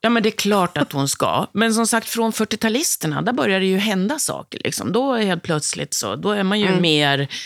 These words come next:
Speaker 1: alltså, jag och, eh, det ska, man ska synas och, eh, sådär. Så att, eh,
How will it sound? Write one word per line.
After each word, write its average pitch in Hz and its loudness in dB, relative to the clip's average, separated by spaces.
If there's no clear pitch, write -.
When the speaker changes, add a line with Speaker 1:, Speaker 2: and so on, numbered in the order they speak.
Speaker 1:
alltså, 156 -2
jag 135 2
och, 113 2
eh, 117 -2
det 131 2
ska, 127 0
man 151 0
ska - 0
synas 131 0
och, 101 -2
eh, 92 -2
sådär. 127 -2
Så - 0
att, - -8
eh, 143 0